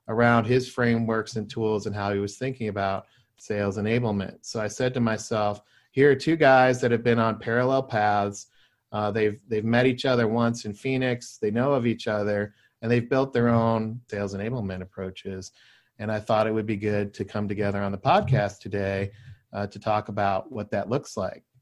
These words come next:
So Scott King has, has a copy of, uh, Engineering Valuable Sales Conversations. That's a report that Scott had written, uh, over ten years ago when he was at Forrester.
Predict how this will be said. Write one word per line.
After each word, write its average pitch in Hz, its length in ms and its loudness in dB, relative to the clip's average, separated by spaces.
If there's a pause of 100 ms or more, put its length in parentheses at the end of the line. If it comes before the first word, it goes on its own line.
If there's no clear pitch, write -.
(120)
So 107 560 -4 (300)
Scott 131 400 2
King 131 460 0
has, 120 440 2 (100)
has 117 160 -2
a 117 40 -8
copy 120 460 2
of, 113 220 2
uh, 110 160 -6
Engineering 120 480 0
Valuable 117 360 2
Sales 117 360 -2
Conversations. 120 880 -4
That's 117 220 -4
a 113 80 -4
report 117 540 0 (340)
that 110 140 -8
Scott 117 340 2
had 110 140 0
written, 120 560 0 (140)
uh, 110 120 -6
over 120 240 0
ten 123 240 -2
years 120 220 2
ago 117 300 0
when 113 120 -2
he 110 80 -2
was 110 120 -4
at 104 120 -8
Forrester. 113 720 -4